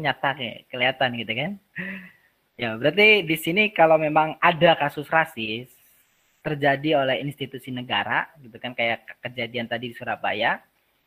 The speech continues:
eh, walaupun itu hanya sekedar head speech ya, cuman, cuman ngomong begitu doang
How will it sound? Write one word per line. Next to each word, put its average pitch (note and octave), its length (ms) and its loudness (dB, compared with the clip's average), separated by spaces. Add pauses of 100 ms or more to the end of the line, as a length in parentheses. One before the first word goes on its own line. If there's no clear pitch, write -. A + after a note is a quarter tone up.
(420)
eh, A#2 720 -4
walaupun C#3+ 320 -2
itu D#3+ 160 0
hanya D3 160 2
sekedar C3 400 -4
head C3+ 240 -4
speech - 400 -10
ya, B2 320 -6 (400)
cuman, A#2 480 -8
cuman B2 320 -8
ngomong B2 320 -2
begitu A#2+ 320 -10
doang A#2+ 400 -6